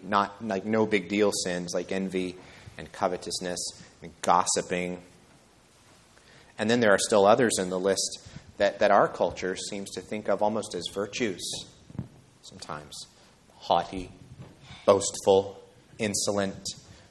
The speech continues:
These are characteristics that in everyday, day, everyday life are often admired. They're often rewarded. Um, and kids, uh, we don't want to miss the fact that disobedient to parents is in this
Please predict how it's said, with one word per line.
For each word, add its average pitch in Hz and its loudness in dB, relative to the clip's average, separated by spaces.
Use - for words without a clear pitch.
These 120 -2
are 165 8
characteristics 101 0
that 98 2
in 98 0
everyday, 95 2
day, 104 0
everyday 107 2
life 110 4
are 90 0
often 95 0
admired. 92 -2
They're 95 -2
often 101 2
rewarded. 98 2
Um, 95 0
and 107 0
kids, 185 6
uh, 120 4
we 127 2
don't 151 6
want 147 8
to 117 4
miss 131 2
the 123 -2
fact 98 4
that 113 2
disobedient 151 2
to - -2
parents 113 -2
is 107 -4
in 135 -2
this 131 6